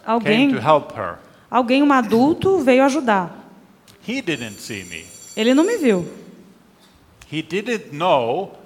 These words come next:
Speaker 2: that I was her father.
Speaker 1: Ele não sabia que eu era pai dela.
Speaker 2: It was an act of love.
Speaker 1: Foi um ato de amor.
Speaker 2: He appreciatively and responsively committed to her needs right there.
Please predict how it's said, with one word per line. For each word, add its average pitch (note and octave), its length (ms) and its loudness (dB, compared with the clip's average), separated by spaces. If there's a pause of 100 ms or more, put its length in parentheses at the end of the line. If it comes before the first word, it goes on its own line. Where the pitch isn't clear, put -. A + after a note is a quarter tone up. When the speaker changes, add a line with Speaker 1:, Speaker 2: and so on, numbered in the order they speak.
Speaker 2:
that A#2 180 -6
I D#3 220 4
was B2+ 380 -4 (220)
her B2 120 -4
father. G2+ 480 0 (320)
Speaker 1:
Ele A3+ 180 2
não B3+ 140 4
sabia D#4 300 0
que C#4+ 100 -2
eu A3+ 60 4
era G#3 120 2
pai F#3+ 220 -4
dela. F3 340 -8 (1600)
Speaker 2:
It C#3+ 120 -6
was D3+ 140 -8
an D3+ 120 -2
act D#3 280 -2
of D3 140 -4
love. G#2+ 300 4 (320)
Speaker 1:
Foi A3 180 -8
um G#3 80 -2
ato G3 240 -2
de A3+ 80 -2
amor. A#3 340 0 (960)
Speaker 2:
He D3 180 -6
appreciatively E3+ 1160 -8
and A#2 160 -12
responsively D#3 880 -6 (160)
committed E3+ 680 -6 (220)
to C#3+ 160 -12
her C3 220 -2
needs C#3 540 -10
right A#2+ 360 -6
there. F2+ 300 -10